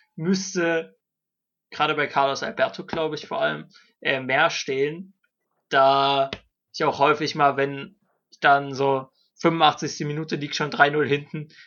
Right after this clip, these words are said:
krieg ne rote Karte, quitte ich das Spiel. Also schließe ich das Spiel.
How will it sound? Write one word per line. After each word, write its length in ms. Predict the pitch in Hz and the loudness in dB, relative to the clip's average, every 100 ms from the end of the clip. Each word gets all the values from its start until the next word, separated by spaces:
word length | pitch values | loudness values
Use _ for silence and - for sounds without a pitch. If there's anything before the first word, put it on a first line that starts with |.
| - | -10
krieg 180 | - 156 | -2 0
ne 80 | 151 | 2
rote 280 | 135 139 143 | 2 0 0
Karte, 520 | 135 135 156 147 - _ _ | 0 0 -2 -6 -10 _ _
quitte 240 | - 135 - | -6 -4 -4
ich 80 | |
das 140 | - 127 | -6 -6
Spiel. 320 | - 131 135 _ _ | -8 -10 -10 _ _
Also 480 | - 139 135 135 _ - | -2 2 2 0 _ -14
schließe 340 | - 160 147 | -4 -2 -2
ich 80 | 143 | -6
das 160 | - 123 | -6 -10
Spiel. 340 | - 131 127 | -8 -8 -10